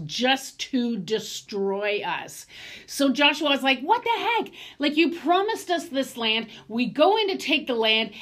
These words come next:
and we totally get slaughtered and we have run b-, with our tails <laughs> between our legs, basically. Like, what is the deal?" He's questioning God on this. The problem is, God did not, uh,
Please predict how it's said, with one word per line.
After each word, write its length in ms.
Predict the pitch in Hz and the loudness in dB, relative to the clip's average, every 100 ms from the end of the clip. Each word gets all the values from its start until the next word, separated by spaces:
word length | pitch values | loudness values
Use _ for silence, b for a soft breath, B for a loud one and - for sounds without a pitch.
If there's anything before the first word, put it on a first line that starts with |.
| B | B
and 200 | 277 269 | 0 4
we 140 | 277 202 | 2 0
totally 520 | - 320 403 403 311 | -4 0 2 2 0
get 180 | 277 - | 0 0
slaughtered 600 | 247 233 220 220 226 B B | 0 2 2 0 -4 B B
and 120 | 196 | -2
we 120 | 220 233 | 2 2
have 120 | 226 | 0
run 400 | 180 202 311 381 | -2 4 4 4
b-, 100 | 277 | -2
with 160 | 247 277 | -2 0
our 140 | 240 | -2
tails 300 | - 302 311 | 0 2 2
<laughs> 80 | 254 | -2
between 280 | 226 453 - | 0 2 6
our 120 | 277 | 6
legs, 340 | 254 254 262 | 6 4 2
basically. 1000 | 233 220 302 403 269 220 208 208 311 B B B B _ | -2 2 2 2 0 0 0 0 0 B B B B _
Like, 240 | 294 403 269 | -2 -2 -2
what 300 | 311 403 494 | -2 0 2
is 340 | 508 330 466 | 0 0 0
the 60 | 254 | 4
deal?" 300 | 381 427 294 | 4 4 0
He's 300 | 269 254 - | -2 -2 -4
questioning 920 | - - 277 - - 269 254 247 226 | -8 -2 -2 -2 -2 0 2 0 0
God 580 | 220 190 185 190 190 - | 0 2 2 2 0 -4
on 380 | 202 208 208 196 | -4 -2 -2 -2
this. 400 | 160 139 - - - _ - - - - | -4 -8 -14 -18 -20 _ -20 -20 -18 -14
The 60 | |
problem 580 | 202 - 254 302 277 202 | -10 -2 -2 0 -2 -2
is, 560 | 175 160 156 170 180 - - - - - - - - - B B B B - | -4 -4 -6 -8 -10 -14 -18 -18 -18 -16 -14 -14 -12 -12 B B B B -6
God 320 | 214 226 277 | 2 4 4
did 280 | 277 285 196 | 0 -2 0
not, 600 | 226 220 220 226 - - B B B - | 0 2 0 -2 -4 -12 B B B -2
uh, 180 | 196 | 0